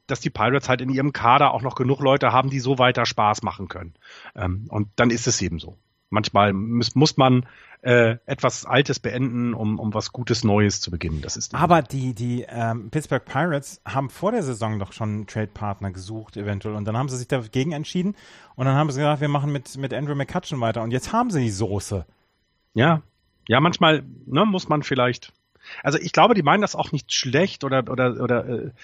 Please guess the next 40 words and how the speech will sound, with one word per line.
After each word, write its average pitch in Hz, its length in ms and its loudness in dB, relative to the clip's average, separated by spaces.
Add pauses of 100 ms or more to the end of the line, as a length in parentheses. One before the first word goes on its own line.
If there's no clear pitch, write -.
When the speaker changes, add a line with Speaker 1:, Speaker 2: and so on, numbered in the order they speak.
(180)
Speaker 1:
haben 139 140 4
keine 143 240 2
Ahnung, 123 120 2
sondern 147 220 4
es 156 140 -10
ist 190 180 -4
ja 185 80 4
auch 156 80 -2
schwierig, 190 500 0
sich 127 160 -2
von 127 200 2
so 139 180 4
einem 135 260 4
Spieler, 120 240 2
Speaker 2:
Ja. 127 260 6 (280)
Speaker 1:
ähm, 123 300 0
zu - 160 -6
trennen. 214 380 2
Also 113 200 -4 (160)
ich - 140 -18
glaube, 143 440 6 (1040)
du 151 140 2
hast 202 180 2
es 156 100 -4
le-, 147 140 4
du 156 160 2
hast 202 160 0
es 175 80 0
doch 110 160 0
letztes 131 300 -2
Jahr 117 160 4
oder, 113 160 0 (160)
äh, 117 480 0
äh, 113 60 2
hier 120 120 8
Ryan 127 300 8
Howard 80 260 -6
bei 120 140 0
den 98 160 -8
Phillies. 80 420 -16